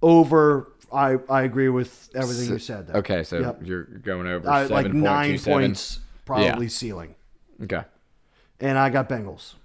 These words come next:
Speaker 2: I got Bengals as well.
Speaker 1: All right, Charlie, moving on here. Bills at the Chargers. Buffalo's favored by twelve full points. Charlie, my love is gonna be, again, James Cook. How could you hate him at this point?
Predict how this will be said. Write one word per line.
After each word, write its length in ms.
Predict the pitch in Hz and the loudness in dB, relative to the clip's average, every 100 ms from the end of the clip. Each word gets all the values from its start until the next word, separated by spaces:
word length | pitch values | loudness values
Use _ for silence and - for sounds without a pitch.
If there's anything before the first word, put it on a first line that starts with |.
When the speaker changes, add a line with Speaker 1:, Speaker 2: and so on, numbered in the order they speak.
| _ - | _ -8
Speaker 2:
I 80 | 104 | -4
got 180 | 101 85 | -4 -4
Bengals 380 | 90 82 76 | -6 -6 -10
as 100 | 85 | -14
well. 240 | - 69 82 - - - - - - - - - - - - - | -14 -14 -16 -20 -20 -20 -20 -20 -20 -20 -20 -20 -20 -20 -20 -4
Speaker 1:
All 80 | 156 | 2
right, 100 | 151 | 2
Charlie, 240 | 156 143 139 | 4 4 6
moving 240 | 160 160 | 4 6
on 200 | 156 156 | 4 4
here. 180 | 156 143 | 2 2
Bills 380 | 151 175 180 180 | 6 8 8 6
at 100 | 165 | 0
the 60 | 156 | -2
Chargers. 600 | 180 170 175 180 175 131 | 2 4 4 2 0 2
Buffalo's 480 | 165 160 180 170 | 0 2 0 0
favored 360 | 165 170 165 170 | 0 -2 0 0
by 160 | 143 127 | -2 -4
twelve 580 | - 160 156 160 165 - | -2 4 6 6 2 -4
full 560 | - - 151 151 147 - - | -14 -4 0 0 -2 -8 -8
points. 560 | 147 131 95 - - _ _ _ _ _ - | -4 -2 -4 -12 -20 _ _ _ _ _ -4
Charlie, 260 | 175 156 151 | 2 4 6
my 140 | 160 | 6
love 320 | 156 156 165 | 8 8 6
is 120 | 170 | 2
gonna 220 | 143 156 147 | 2 2 2
be, 200 | 151 151 | 2 2
again, 460 | 147 165 170 180 175 | 2 2 2 0 -4
James 300 | 143 135 135 | -4 -4 -4
Cook. 320 | 151 127 - | -2 -2 -2
How 200 | 143 127 | -4 -4
could 220 | 123 117 | -4 -8
you 80 | 117 | -6
hate 200 | 123 143 | -6 -4
him 100 | 143 | -4
at 120 | 120 | -6
this 160 | 120 117 | -8 -10
point? 400 | - 127 131 | -8 -6 -6